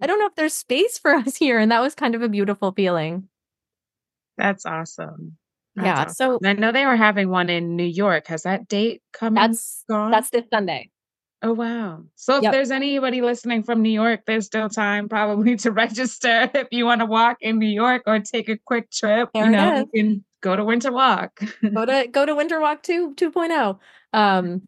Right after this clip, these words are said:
Speaker 1: yeah, it's the sec-, I think the second time they've been in New York City. So it's, it's definitely on a smaller scale just 'cause it hasn't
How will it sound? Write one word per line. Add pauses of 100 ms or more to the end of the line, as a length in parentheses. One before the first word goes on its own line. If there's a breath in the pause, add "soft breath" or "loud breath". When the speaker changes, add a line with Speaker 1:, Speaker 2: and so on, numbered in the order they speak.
Speaker 1:
yeah,
it's
the
sec-,
I
think
the
second
time
they've
been
in
New
York
City.
So
it's,
it's
definitely
on
a
smaller
scale
just
'cause
it
hasn't